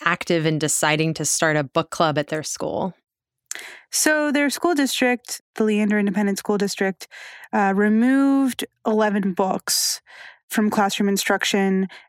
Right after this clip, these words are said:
Speaker 2: in response to parent and resident complaints. And so the girls, again, it's these two girls,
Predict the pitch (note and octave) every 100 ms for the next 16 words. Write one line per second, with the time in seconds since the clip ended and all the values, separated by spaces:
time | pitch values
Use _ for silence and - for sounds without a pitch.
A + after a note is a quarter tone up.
0 | - A3+ G3+ G#3+ - G#3 F#3+ G3 - -
1 | G3 F#3+ A#3 G#3+ - G3+ G3+ G3 F#3+ -
2 | G3 F#3+ F#3+ F#3+ A3+ - - - - -
3 | - - G#3 G#3 G3+ - G#3+ G#3 G3+ G3+
4 | G3+ - _ - A3 G#3+ G#3 A#3 A#3+ A#3
5 | A#3 - G#3+ G3+ G3+ - - G#3+ - C#4+
6 | C4 A#3+ A3+ A3+ -